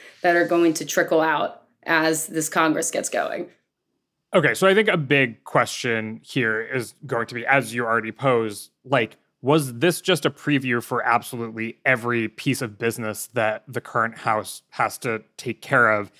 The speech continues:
Speaker 2: in the upcoming session? Nathaniel, Nate, what's your take on this? Like,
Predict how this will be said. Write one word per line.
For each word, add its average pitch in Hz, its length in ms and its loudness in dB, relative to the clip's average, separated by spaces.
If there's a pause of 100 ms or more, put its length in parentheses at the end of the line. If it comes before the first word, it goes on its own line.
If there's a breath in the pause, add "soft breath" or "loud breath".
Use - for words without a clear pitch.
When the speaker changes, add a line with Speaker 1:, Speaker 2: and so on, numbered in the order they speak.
(320 soft breath)
Speaker 2:
in 113 480 -2
the 131 220 -4
upcoming 110 600 -2
session? 120 500 0 (640)
Nathaniel, 170 800 4
Nate, 135 420 2
what's 135 720 -4
your 131 540 2 (560)
take 143 360 -4 (120)
on 104 260 -4
this? - 320 -14
Like, 123 300 0